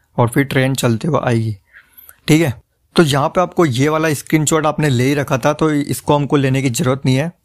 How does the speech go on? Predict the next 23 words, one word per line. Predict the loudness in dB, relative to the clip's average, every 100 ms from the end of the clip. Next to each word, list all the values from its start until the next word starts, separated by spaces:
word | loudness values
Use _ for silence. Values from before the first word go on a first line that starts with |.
| 0
तो |
हम | 0 2
क्या | 0
करेंगे, | 0 0 -2
simply | -2 -2 0 2
आपको | 0 0 -2
करना | -2 -2 -2
है, |
आपको | -2 0
आ | 0
जाना | 0 -2
है | -2
बैकग्राउंड | -2 -2 0 0 0
इरेजर | 0 0 0 -2
ऐप | -2 -2
के |
अंदर। | 0 0 -2 -6 _ -20 -2
अब | -2 2
यहाँ | 2 0
पे | 0
हम | -4
कटआउट | 0 -2 2 0 -2
करेंगे। | 0 0 0 -2